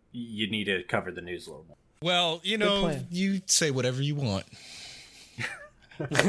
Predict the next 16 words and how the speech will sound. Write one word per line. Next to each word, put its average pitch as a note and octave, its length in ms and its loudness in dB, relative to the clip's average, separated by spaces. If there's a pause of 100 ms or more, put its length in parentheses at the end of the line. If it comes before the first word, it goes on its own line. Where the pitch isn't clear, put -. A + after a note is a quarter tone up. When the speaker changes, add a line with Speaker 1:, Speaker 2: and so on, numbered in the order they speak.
(1900)
Speaker 1:
The C#3 100 2
next C3 280 6
one A#2 100 6
is G2+ 60 -4
just A#2+ 160 0
gonna A#2+ 80 0
be A2+ 80 2
bashing G#2 680 2
podcasts G2+ 600 4
about G2 260 2
why G2+ 220 6
there G2+ 120 2
shouldn't G2 280 0
be G2 120 -4
news A2 280 2
segments. C#3 500 -2